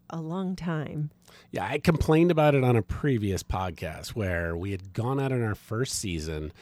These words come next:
Speaker 2: and, you know, we were hitting a lot of places. And, in fact, it was on our
Speaker 1: It was on
Speaker 2: inaugural
Speaker 1: the
Speaker 2: vision,
Speaker 1: Yeah,
Speaker 2: uh,
Speaker 1: so we didn't have a
Speaker 2: travel bug.
Speaker 1: toad.
Speaker 2: That's right. We didn't have a car towing at the, in our very first time. And that's
Speaker 1: Mm-hmm.
Speaker 2: nerve-wracking if something goes wrong, but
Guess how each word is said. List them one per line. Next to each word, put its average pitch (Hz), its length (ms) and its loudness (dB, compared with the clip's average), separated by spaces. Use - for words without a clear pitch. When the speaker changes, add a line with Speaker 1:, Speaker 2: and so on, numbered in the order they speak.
Speaker 2:
and, 85 540 -6
you - 80 -8
know, 87 100 -6
we 82 120 -8
were 82 140 -12
hitting 131 280 -2
a 110 60 -2
lot 98 160 -4
of 95 140 -10
places. 87 500 -6
And, 87 360 -8
in 113 100 -6
fact, 123 240 -4
it 131 80 -6
was 117 140 -4
on 107 100 -4
our 92 280 -6
Speaker 1:
It 107 120 -2
was 104 100 -2
on 98 140 -2
Speaker 2:
inaugural 135 320 0
Speaker 1:
the 110 40 -6
Speaker 2:
vision, 107 380 -4
Speaker 1:
Yeah, 175 260 -4
Speaker 2:
uh, 110 180 -8
Speaker 1:
so - 220 -14
we 185 120 -8
didn't 214 240 -10
have 220 80 -10
a - 100 -8
Speaker 2:
travel 101 100 -8
bug. 127 120 -2
Speaker 1:
toad. 143 240 -8
Speaker 2:
That's - 160 -4
right. 123 80 2
We 110 80 0
didn't 143 160 4
have 143 100 2
a 139 40 0
car 113 380 0
towing 82 380 -2
at 80 100 -8
the, - 120 -14
in 104 80 -6
our 87 100 -4
very 90 160 -4
first - 420 -8
time. 76 280 -8
And 92 160 -6
that's 165 280 -2
Speaker 1:
Mm-hmm. - 800 -10
Speaker 2:
nerve-wracking 101 800 2
if 80 140 -6
something 104 260 -2
goes 82 180 -4
wrong, 104 340 0
but 82 180 -4